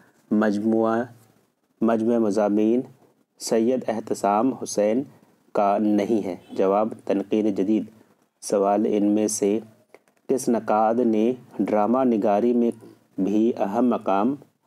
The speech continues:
हासिल किया है? जवाब, मोहम्मद हसन। सवाल, इनमें से किस नकाद ने शायरी और नावल निगारी के मैदान में भी तबाह आजमाई की है? जवाब, शमसुर रहमान फ़ारूकी।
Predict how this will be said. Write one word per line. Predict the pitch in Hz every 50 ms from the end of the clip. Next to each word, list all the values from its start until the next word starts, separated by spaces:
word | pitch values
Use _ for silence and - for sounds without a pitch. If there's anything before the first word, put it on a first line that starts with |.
| -
हासिल | - - 120 117 113 113 - 117 107
किया | - - 98 95 98 90
है? | - 98 95 - - - _ _ _ _ _ _ -
जवाब, | 98 98 95 95 98 98 101 104 104
मोहम्मद | 104 98 107 104 101 101 98 107 104 101 101 104 98 95 -
हसन। | - 104 - 117 101 92 - - _ _ _ _ _ -
सवाल, | - 107 98 98 98 101 110 110
इनमें | 104 107 107 107 107 113 117 110
से | - - 98 101 120 120 - - - _ _ _ _ _ _ _ _ - _ _ _ _ _ _ _ _ _ _ _ _ _ -
किस | 160 147 - 151
नकाद | 131 123 120 - 113 113 117 107 113
ने | 107 113 113 110
शायरी | - - 104 98 101 104 120 135 160 170 - - _ _ _ _ _ _ -
और | - 123 131 131
नावल | 120 107 98 98 98 104 117 113
निगारी | 110 107 98 95 107 95 98 104 117
के | 113 - 113 104
मैदान | 101 104 101 98 98 101 104 104 110 117
में | 110 107 101 92
भी | 95 - 120
तबाह | 113 - 98 101 107 104 98
आजमाई | 95 92 98 101 101 110 123 127 127 -
की | - 104 98
है? | 95 92 90 - - - - _ _ _ _ _ _ _ _ _ _ _ -
जवाब, | 98 98 104 101 101 98 101 101
शमसुर | - - 107 101 95 - 107 98
रहमान | 98 95 101 98 101
फ़ारूकी। | 98 - 104 101 107 113 110 107 95 85